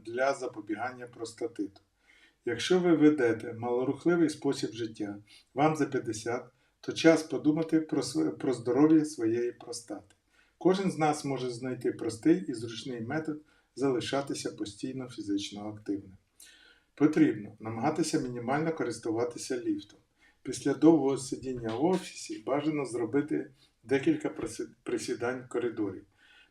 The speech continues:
Потрібно відмовитись від авто на користь пішої прогулянки до найближчого магазину. Регулярні фізичні вправи, такі як ходьба, присідання, нахили вперед,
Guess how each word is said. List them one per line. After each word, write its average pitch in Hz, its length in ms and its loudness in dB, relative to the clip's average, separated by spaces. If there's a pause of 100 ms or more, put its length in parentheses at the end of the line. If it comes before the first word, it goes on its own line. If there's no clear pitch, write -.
Потрібно 165 380 2
відмовитись 143 760 0
від 117 160 -2
авто 147 360 2
на 117 140 -8
користь 120 380 -2
пішої 156 380 2
прогулянки 131 760 -4
до 113 60 -14
найближчого 113 680 -8
магазину. 107 460 -16 (1200)
Регулярні 147 540 6
фізичні 143 540 4
вправи, 123 580 2 (280)
такі 123 240 -6
як 175 200 -2
ходьба, 131 600 0
присідання, 127 760 -2
нахили 135 420 -2
вперед, 131 560 -4